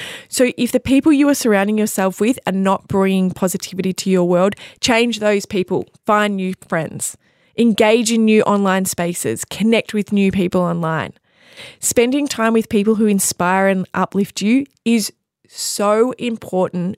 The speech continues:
for your personal growth. It is so important for you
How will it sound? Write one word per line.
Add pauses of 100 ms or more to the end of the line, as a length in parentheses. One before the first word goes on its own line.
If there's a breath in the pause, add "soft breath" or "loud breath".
for
your
personal
growth. (760 soft breath)
It
is
so
important
for
you